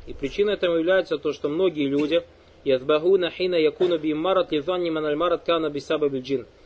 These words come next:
Многие люди приносят жертвоприношение или же режут скотину из-за больного человека, думая, что это болезнь по причине джина. «Аукана сабабан му'дин миналь му'дин»,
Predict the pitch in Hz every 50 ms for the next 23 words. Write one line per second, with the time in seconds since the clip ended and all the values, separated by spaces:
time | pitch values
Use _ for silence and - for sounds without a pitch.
0 | - - - - - - 131 135 175 214 240 190 202 202 185 185 214 214 180 196
1 | 196 196 190 196 - - _ _ _ _ _ _ _ 156 139 123 - 147 156 170
2 | 190 214 202 - 180 156 151 175 160 156 147 - 160 156 147 - 196 190 180 165
3 | 156 143 156 160 156 185 202 190 165 180 - - - 151 143 - 196 214 208 214
4 | 214 208 - - _ - - - - - _ _ _ _ - - 190 190 170 160
5 | 190 180 170 180 175 190 202 208 196 180 165 - - 180 175 175 180 208 226 220
6 | 220 180 170 151 160 220 254 247 240 233 214 196 180 - - - - 175 180 175
7 | - - 196 220 226 - 214 190 175 180 175 180 214 233 214 208 196 185 - 185
8 | 165 - 175 170 - - 208 196 190 170 143 135 170 180 160 131 110 - - -
9 | - - - - - - - - - - - - - - - - - - - -
10 | - - - - - - - - 147 147 143 - - 185 190 202 190 180 160 -
11 | - 170 175 175 185 180 165 180 175 165 156 151 156 170 156 175 185 175 170 175
12 | 170 170 165 175 180 170 175 170 196 220 202 190 180